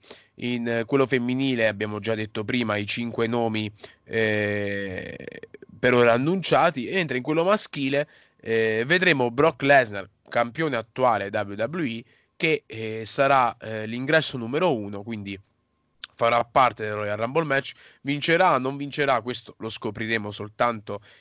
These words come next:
il prossimo venticinque gennaio, ventisei, adesso non ricordo la data, fammi vedere, ventisei gennaio, ok?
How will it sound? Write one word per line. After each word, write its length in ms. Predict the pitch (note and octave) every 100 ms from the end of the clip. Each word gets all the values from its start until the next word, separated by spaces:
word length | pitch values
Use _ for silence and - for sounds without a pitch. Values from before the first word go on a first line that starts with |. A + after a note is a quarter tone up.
| _
il 380 | A#2 A2 G#2+ G2
prossimo 640 | A#2+ A#2 - G#2+ G2+ G2+
venticinque 960 | G2+ G2+ G2+ G#2 G2+ F#2+ B2 A#2 F#2+ G#2
gennaio, 480 | G2 G#2+ C3 A2+ G#2
ventisei, 520 | G#2+ G#2 A2 G#2 G2
adesso 340 | F#2 G2 -
non 100 | -
ricordo 320 | G#2 G2+ G2+ G#2+
la 60 |
data, 160 | C#3 B2
fammi 260 | G#2+ G2 G2
vedere, 520 | G2+ G#2+ D3 E3 C3+
ventisei 440 | A2 G#2+ A2+ A#2
gennaio, 540 | G2+ G2+ G2 E2 C#2+ G#2+
ok? 400 | - D#3 F#3